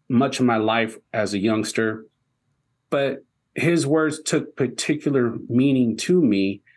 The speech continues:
And he and I began a long-term friendship. Um, he mentored me.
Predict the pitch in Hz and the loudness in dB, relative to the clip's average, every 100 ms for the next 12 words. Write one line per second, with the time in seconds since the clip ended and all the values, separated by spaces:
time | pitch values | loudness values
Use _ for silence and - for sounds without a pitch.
0 | _ _ _ _ 127 127 127 127 127 127 | _ _ _ _ -2 2 2 2 2 2
1 | 123 113 - - _ - 156 139 147 135 | 2 -2 -10 -18 _ 0 2 2 0 0
2 | 127 135 135 131 - _ - 113 113 110 | 2 2 2 0 -6 _ 0 2 2 2
3 | 107 - 110 117 131 139 131 139 123 113 | -2 -4 0 2 2 2 0 0 0 0
4 | 127 127 123 - 131 - _ _ _ _ | 0 0 0 0 -2 -4 _ _ _ _
5 | _ _ - 113 113 110 120 117 127 127 | _ _ -4 0 0 2 2 2 2 0
6 | 127 123 131 135 | 0 2 2 0